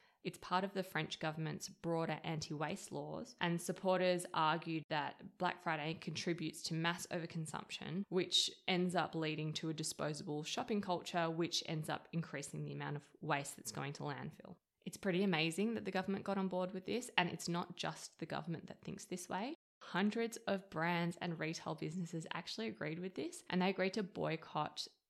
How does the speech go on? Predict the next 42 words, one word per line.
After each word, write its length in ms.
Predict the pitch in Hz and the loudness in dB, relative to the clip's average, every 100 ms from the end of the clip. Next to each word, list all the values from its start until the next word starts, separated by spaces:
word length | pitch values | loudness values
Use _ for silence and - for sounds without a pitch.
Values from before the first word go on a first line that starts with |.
| - | -4
the 80 | 160 | 0
Black 260 | 160 - | 0 -2
Friday 280 | - 151 151 | 0 0 0
sales 340 | - 156 160 - | -2 -2 -2 -6
period 420 | 156 147 143 - | -6 -4 -4 -4
as 180 | 156 151 | -4 -2
well, 480 | 160 151 - 196 - | 0 0 -2 -4 2
under 220 | 170 165 | 4 4
the 100 | 165 | 2
banner 280 | 156 156 151 | 2 0 0
of 160 | 160 156 | -2 -2
wanting 320 | 151 160 160 | -2 -2 -2
to 320 | - 147 147 - | -2 -2 -4 0
make 300 | 151 147 - | -2 -2 -6
Friday 460 | - 156 147 147 151 | 0 0 2 -2 0
green 280 | 143 151 | 0 0
again, 380 | 151 151 131 196 | -2 -4 -2 -2
which 120 | 220 - | -2 -6
is 100 | 160 | -2
a 40 | |
very 160 | 165 156 | -2 -2
cute 300 | - 170 147 | -4 -6 -4
little 160 | 139 | -6
slogan. 560 | - 151 151 - - 165 _ _ _ _ 196 | -6 -6 -6 -6 -6 -6 _ _ _ _ -2
So 40 | |
despite 640 | 196 - - 165 165 - | -2 -4 4 6 6 2
the 80 | 180 | -4
potential 520 | 185 - 208 226 190 | -4 -2 -2 -2 -4
sales 440 | - - 151 170 - | -2 0 2 0 -4
boost 380 | 147 156 - | -4 -4 -4
that 120 | - - | -6 -2
these 200 | 147 151 | -2 -2
businesses 520 | 139 - 151 147 156 | -8 -6 -8 -6 -4
would 200 | 165 190 | 0 0
have 220 | 180 151 | 2 -2
seen 300 | - 147 143 - | -2 -4 -4 -4
if 180 | 170 | -4
they 280 | - 151 143 151 | 2 2 2 -2
decided 440 | 160 151 139 143 | 0 2 2 -2
to 80 | - | -4
take 260 | 143 - | -6 -6
part, 400 | - 147 139 139 | -2 0 2 0